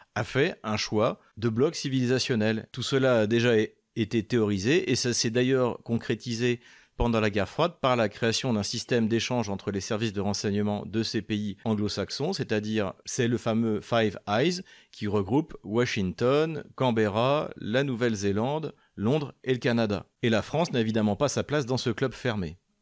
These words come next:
Nous reviendrons sur Stratpol, sur les considérations des potentiels candidats ou des candidats déjà annoncés à l'élection présidentielle française. Et dans ce cadre, l'interview d'Éric Zemmour par Laurence Ferrari a été assez précieuse en enseignement.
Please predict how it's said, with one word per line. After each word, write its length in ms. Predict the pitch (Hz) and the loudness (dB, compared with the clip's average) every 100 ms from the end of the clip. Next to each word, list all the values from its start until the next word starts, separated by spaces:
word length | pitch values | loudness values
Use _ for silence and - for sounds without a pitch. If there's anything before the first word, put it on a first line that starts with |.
| _ _ _ _ | _ _ _ _
Nous 100 | 123 | -12
reviendrons 300 | 123 127 135 | -6 -4 -4
sur 160 | 127 110 | -6 -8
Stratpol, 580 | - 113 - 151 165 - - - - _ | -4 -4 2 2 2 -2 -10 -20 -20 _
sur 280 | - 143 147 | -2 2 4
les 160 | 120 | 2
considérations 1040 | 117 123 - 123 113 120 - 131 131 127 73 | 0 -2 -4 -2 0 2 0 0 0 0 -2
des 360 | 87 95 110 | -6 0 0
potentiels 580 | 104 127 113 120 - 120 | 2 -2 0 -2 0 -2
candidats 480 | 110 117 113 127 139 | 0 0 2 2 2
ou 100 | 107 | 2
des 160 | 104 98 | 0 0
candidats 460 | 113 110 113 113 | 0 0 0 2
déjà 340 | 110 110 110 - - _ _ - | 2 2 0 -2 -14 _ _ -8
annoncés 580 | 120 113 110 - 135 147 - | 0 2 2 2 2 2 2
à 120 | 123 | 0
l'élection 340 | 120 113 123 | 2 0 -4
présidentielle 500 | 117 107 110 107 123 | -4 -4 -2 -2 -4
française. 500 | - 113 - 98 92 - _ | -4 -6 -4 -4 -4 -12 _
Et 80 | 117 | -2
dans 100 | 117 | -2
ce 120 | 131 | -2
cadre, 340 | 113 151 147 104 | 2 2 2 0
l'interview 400 | 127 127 123 123 | 0 0 -2 0
d'Éric 300 | 113 120 107 | 0 0 0
Zemmour 420 | 120 123 117 - | 0 0 0 -2
par 160 | 117 | -2
Laurence 240 | 113 113 - | 0 -4 -4
Ferrari 420 | 107 104 127 160 - - - - - | -2 0 -2 -4 -12 -20 -20 -20 -12
a 100 | - | -2
été 220 | 104 143 131 | -2 2 0
assez 200 | - 135 | 0 0
précieuse 380 | 131 117 143 | 0 0 0
en 80 | 113 | 2
enseignement. 640 | 104 - 101 110 131 170 | 0 0 0 2 2 -2